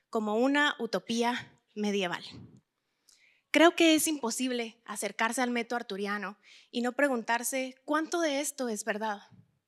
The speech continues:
¿Puede Arturo ser una figura histórica o solamente mitológica? Aparte de tratar de responder a estas preguntas,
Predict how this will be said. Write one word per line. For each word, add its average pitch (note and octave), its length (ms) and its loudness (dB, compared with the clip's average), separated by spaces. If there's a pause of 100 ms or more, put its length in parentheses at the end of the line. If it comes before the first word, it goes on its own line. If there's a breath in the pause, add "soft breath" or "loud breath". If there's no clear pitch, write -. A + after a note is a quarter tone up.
(320)
¿Puede A#3+ 220 2
Arturo C4+ 520 -2
ser A#3 320 -6
una A#3+ 180 -4
figura A#3 500 -2 (300 loud breath)
histórica C4+ 720 -2 (220)
o G#3+ 100 -4
solamente G#3+ 880 -4
mitológica? - 800 -10 (640 soft breath)
Aparte A#3 460 2
de C4+ 120 4
tratar G#3 400 0
de B3 80 -2
responder A3+ 520 -4
a A#3 100 0
estas G#3+ 240 -12
preguntas, A3 720 -6